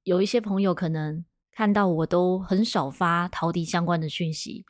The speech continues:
就以为我没有在教陶笛的，还是有哦。我的陶笛学生们可以出来出个声。如果这一集的节目呢，我有 po 文的话呢，大家也可以在下面留言。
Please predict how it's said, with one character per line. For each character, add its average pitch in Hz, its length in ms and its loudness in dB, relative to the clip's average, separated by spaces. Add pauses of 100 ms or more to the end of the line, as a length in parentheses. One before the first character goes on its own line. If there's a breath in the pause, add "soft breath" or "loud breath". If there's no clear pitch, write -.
(400 soft breath)
就 - 180 -2
以 170 180 -2
为 156 420 0 (140)
我 170 100 -2
没 170 100 4
有 190 80 4
在 180 140 2
教 170 220 0
陶 156 180 -4
笛 147 160 -8
的， 147 180 -10
还 - 200 -8
是 208 200 2
有 180 160 2
哦。 165 460 2 (680 loud breath)
我 175 80 -4
的 175 100 2
陶 185 180 0
笛 214 140 2
学 196 160 0
生 202 180 2
们 175 240 2 (220)
可 202 160 0
以 196 40 4
出 202 220 0
来 165 260 2 (320)
出 - 160 -4
个 226 140 2
声。 185 400 2 (720 loud breath)
如 220 140 2
果 214 180 4
这 208 240 2
一 214 320 2 (100)
集 165 280 0
的 175 100 4
节 165 260 0
目 196 220 4
呢， 165 180 0
我 170 120 4
有 156 340 0 (100)
po 214 200 2
文 165 200 0
的 170 120 0
话 185 220 0
呢， 165 260 -6 (100)
大 180 140 0
家 165 160 2
也 160 40 0
可 - 140 -4
以 165 60 0
在 170 180 0
下 170 180 0
面 165 160 0
留 160 240 0
言。 165 360 -2